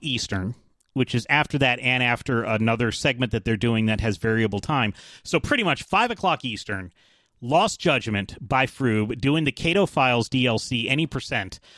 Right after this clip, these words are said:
Uh, and that's gonna be going on for about an hour. So, uh, leading into, like, six thirty P M, then, like, there's, like, three games after me. Like, I think right after me is Tears of the Kingdom.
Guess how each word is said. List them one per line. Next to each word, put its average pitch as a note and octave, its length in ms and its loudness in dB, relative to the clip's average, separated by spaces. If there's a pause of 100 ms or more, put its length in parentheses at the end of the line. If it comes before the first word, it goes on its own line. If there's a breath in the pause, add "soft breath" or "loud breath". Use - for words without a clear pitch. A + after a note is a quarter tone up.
(240 loud breath)
Uh, A#2 300 4
and A#2+ 100 2
that's C3+ 180 0
gonna D3 140 2
be C3 60 4
going B2 240 0
on G#2+ 160 2
for A#2+ 160 0
about G#2+ 240 2
an G2+ 80 2
hour. F#2+ 280 -2
So, A#2+ 380 -2 (340 soft breath)
uh, A#2 180 2
leading E3+ 420 0
into, D#3+ 400 2
like, C3+ 220 2
six - 320 -6
thirty D3 300 0
P C#3 280 0
M, C3 240 2
then, A#2+ 120 2
like, A#2+ 180 2
there's, C3+ 200 0
like, A3+ 140 0
three D#3 280 -2
games C#3 260 -2
after A#2 240 0
me. F#2+ 100 0
Like, G#2+ 140 0
I B2+ 40 4
think C#3+ 180 -2
right C#3 160 2
after C#3 240 0
me C3 120 -2
is A2+ 120 -4
Tears B2+ 240 -2
of B2+ 40 -14
the C#3+ 60 -2
Kingdom. G2+ 380 0